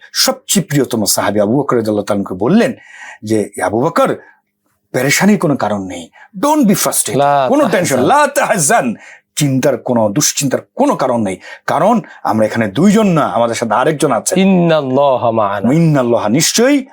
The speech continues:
Speaker 1: আল্লাহ আমাদের সাথে আছেন, সুতরাং ভয়ের কোনো কারণ নেই।" এই ঘটনাটি আল্লাহ তাআলা এই পারাতে বলেছেন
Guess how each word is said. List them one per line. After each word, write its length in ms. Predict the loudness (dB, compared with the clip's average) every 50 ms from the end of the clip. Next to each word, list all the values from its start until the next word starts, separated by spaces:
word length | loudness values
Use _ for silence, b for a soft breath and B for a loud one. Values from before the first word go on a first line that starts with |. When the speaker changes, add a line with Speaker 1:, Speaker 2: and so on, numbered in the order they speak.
| B B
Speaker 1:
আল্লাহ 280 | -2 0 2 2 2 2
আমাদের 160 | 0 -2 -2
সাথে 240 | -4 -4 -2 -2 -4
আছেন, 180 | -4 -4 -8 -10 B B
সুতরাং 280 | B 0 0 2 0 0
ভয়ের 280 | 0 0 0 0 0 0
কোনো 180 | -2 -2 -2
কারণ 220 | 0 0 0 2 2
নেই।" 120 | 2 0 B B B B B B
এই 140 | 0 0 2
ঘটনাটি 600 | 2 2 0 0 2 2 0 0 2 0 -2 -2 -2 B B B B
আল্লাহ 200 | -2 -2 -2 0
তাআলা 260 | -2 -2 0 0 0
এই 200 | 0 0 -2 -2 -4
পারাতে 360 | -4 -2 -2 -2 -2 -2 -4 -2
বলেছেন 420 | 0 0 -2 0 0 0 0